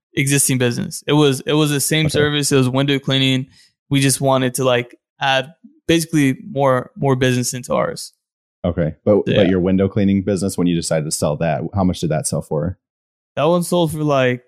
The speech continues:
Speaker 1: basically around a hundred thousand dollars.
Speaker 2: Okay. Okay.
Speaker 1: Yeah.
Speaker 2: And then you decided to start on your, your cleaning business. So talk us,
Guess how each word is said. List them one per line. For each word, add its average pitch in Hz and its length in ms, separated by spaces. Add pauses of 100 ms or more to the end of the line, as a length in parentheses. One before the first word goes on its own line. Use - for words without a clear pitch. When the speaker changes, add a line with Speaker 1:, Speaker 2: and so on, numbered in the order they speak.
(140)
Speaker 1:
basically 147 580
around 131 300
a 127 60
hundred 135 260
thousand 131 300
dollars. - 480 (420)
Speaker 2:
Okay. 73 300 (540)
Okay. 78 200
Speaker 1:
Yeah. 104 100
Speaker 2:
And 104 80
then 101 160
you 98 120
decided 92 400
to 92 60
start 85 240
on 80 200
your, 80 200
your 78 220
cleaning 104 320
business. 71 500
So 92 160
talk 113 220
us, 98 100